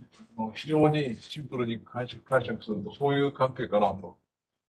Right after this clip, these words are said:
思っておるんですが、当時私は市民の、こ-、声を、あの、お伝えする役目もあるんで、え、生徒の立場、それから生徒、学生の立場、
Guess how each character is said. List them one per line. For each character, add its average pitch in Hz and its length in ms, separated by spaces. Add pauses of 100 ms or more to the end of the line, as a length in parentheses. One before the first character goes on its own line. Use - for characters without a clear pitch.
(160)
思 120 120
っ - 60
て - 120
お 110 120
る 110 60
ん 101 60
で 92 80
す 101 100
が、 98 200
当 156 160
時 139 100
私 135 560
は 139 420 (560)
市 - 180
民 143 220
の、 95 240 (540)
こ-、 113 280 (200)
声 127 240
を、 98 260 (680)
あ 110 40
の、 104 220 (200)
お - 40
伝 147 260
え - 20
す 151 160
る 120 200
役 117 240
目 113 120
も 110 160
あ - 20
る 110 80
ん 90 140
で、 95 240 (600)
え、 104 160
生 151 220
徒 120 180
の 113 80
立 113 320
場、 110 260 (440)
そ 113 60
れ 110 60
か 110 100
ら 110 80 (220)
生 131 200
徒、 113 120
学 113 200
生 131 100
の 117 140
立 113 240
場、 107 200